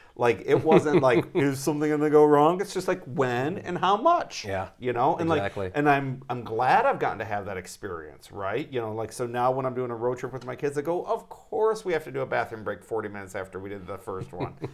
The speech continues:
Speaker 2: <laughs>
Speaker 1: That's what happens, right? And if we get a, if we get three hours in, I mean, I'm, like, excited.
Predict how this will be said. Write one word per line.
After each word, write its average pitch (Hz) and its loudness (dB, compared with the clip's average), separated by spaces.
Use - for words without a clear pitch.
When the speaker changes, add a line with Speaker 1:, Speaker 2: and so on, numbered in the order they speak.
Speaker 2:
<laughs> - -16
Speaker 1:
That's 180 2
what 180 -2
happens, 165 -8
right? 113 -4
And 123 -2
if 123 -6
we 143 -2
get 139 4
a, 135 0
if 127 2
we 147 -4
get 143 0
three 160 2
hours 147 2
in, 170 0
I 143 0
mean, 143 -6
I'm, 147 0
like, 156 2
excited. 165 -2